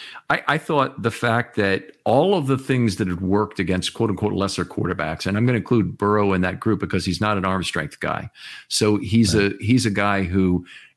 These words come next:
Speaker 1: is gonna fall victim to cover two and not being willing to throw into the teeth of it. And when he did, he was terrible. At fifteen yards plus, he was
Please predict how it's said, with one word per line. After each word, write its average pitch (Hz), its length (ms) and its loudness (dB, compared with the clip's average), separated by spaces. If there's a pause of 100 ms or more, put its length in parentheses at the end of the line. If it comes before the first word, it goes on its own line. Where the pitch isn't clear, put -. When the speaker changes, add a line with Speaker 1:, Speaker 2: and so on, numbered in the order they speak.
Speaker 1:
is 104 140 2
gonna 123 220 2
fall 117 300 2
victim 98 560 2
to 98 120 -2
cover 104 320 -2
two 98 400 4
and 90 160 0
not 104 220 2
being 107 180 2
willing 98 220 4
to 87 80 -2
throw 101 340 0
into 90 120 2
the - 100 -6
teeth - 340 0
of 80 80 -2
it. 78 180 -4
And 95 100 -2
when 107 100 2
he 131 60 2
did, 107 340 2
he 98 80 4
was 95 160 0
terrible. 80 440 -2
At 76 140 -6
fifteen 110 340 0
yards 98 220 0
plus, 104 340 -2
he 95 80 0
was 87 220 -2